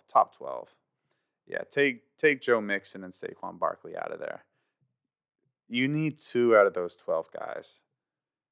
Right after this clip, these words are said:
There is possibility and probability that you can have that happen, even if you have the first pick overall.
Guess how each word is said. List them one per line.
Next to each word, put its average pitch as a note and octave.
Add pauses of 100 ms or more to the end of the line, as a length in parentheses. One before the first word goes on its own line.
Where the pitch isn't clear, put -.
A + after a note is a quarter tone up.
(540)
There G#2+
is G#2 (960)
possibility G#2
and F2+
probability F2
that F2
you F#2
can F2 (100)
have E2+
that D#2+
happen, -
even G#2+
if F#2+
you F#2+
have F2
the F#2+
first -
pick -
overall. -